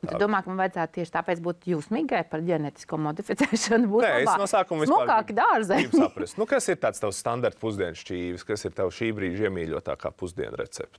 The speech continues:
Speaker 2: Saprot,
Speaker 1: Vakariņa.
Speaker 2: vistas mans ceļš ir tā kā nevis, eh, gājiens uz vegānismu vai vēl kaut kur, bet, ā, man vēl restorāniņš, m-, mūsu
Speaker 1: Mhm.
Speaker 2: ģimenē ir
Speaker 1: Mhm.
Speaker 2: restorāniņš, eh, svaigēšanas un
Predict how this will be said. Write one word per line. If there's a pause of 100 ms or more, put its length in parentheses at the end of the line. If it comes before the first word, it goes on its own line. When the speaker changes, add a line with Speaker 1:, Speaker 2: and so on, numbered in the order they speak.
Speaker 2:
Saprot,
Speaker 1:
Vakariņa.
Speaker 2:
vistas
mans
ceļš
ir
tā
kā
nevis,
eh,
gājiens
uz
vegānismu
vai (140)
vēl
kaut
kur, (380)
bet,
ā, (120)
man
vēl
restorāniņš,
m-,
mūsu
Speaker 1:
Mhm.
Speaker 2:
ģimenē
ir
Speaker 1:
Mhm.
Speaker 2:
restorāniņš,
eh, (840)
svaigēšanas
un